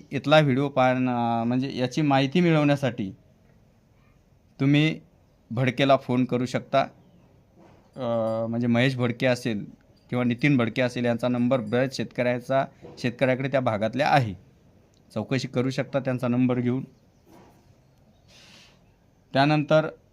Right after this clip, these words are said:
आळेफाटाचा पॉइंट एक ड्रिल झालेला आहे, तिथं पाणी लागलं, परंतु हवं त्या प्रमाणात पाणी त्या पॉइंटला चालत नाही आहे. शेवटी प्रारब्ध,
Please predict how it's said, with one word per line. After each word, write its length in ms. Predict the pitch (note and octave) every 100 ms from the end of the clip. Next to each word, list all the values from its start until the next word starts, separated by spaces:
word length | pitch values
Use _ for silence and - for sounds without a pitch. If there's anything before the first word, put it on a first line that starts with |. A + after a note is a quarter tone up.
| -
आळेफाटाचा 640 | B2 D3+ E3 D#3 D3+ D3
पॉइंट 320 | D3 D3 D3
एक 160 | D3 C3+
ड्रिल 200 | C3 C3
झालेला 340 | B2 A#2 A#2
आहे, 220 | A#2 A2+ C3 - _ _ _ _ _ _ _ _ _ _ _ _ -
तिथं 180 | C#3+ F3+
पाणी 320 | - C3+ D#3+
लागलं, 340 | D3 C3+ D3 - _ _ _ _
परंतु 380 | B2 C3 C3+ E3 -
हवं 240 | B2 D#3+
त्या 160 | E3 D#3
प्रमाणात 360 | C3+ B2+ C3
पाणी 260 | B2 A#2 A#2
त्या 140 | B2
पॉइंटला 340 | G#2 A2 A2 A2
चालत 380 | G#2+ G2+ G#2+
नाही 260 | G#2+ G2 F#2
आहे. 80 | F#2 _ _ _ _ _ _ _ _ _ _ _ - - - _ _ _ - - - - - - - _ _ _ _
शेवटी 320 | - B2+ A#2+ C#3+
प्रारब्ध, 540 | C3 B2+ C3+ C3 D3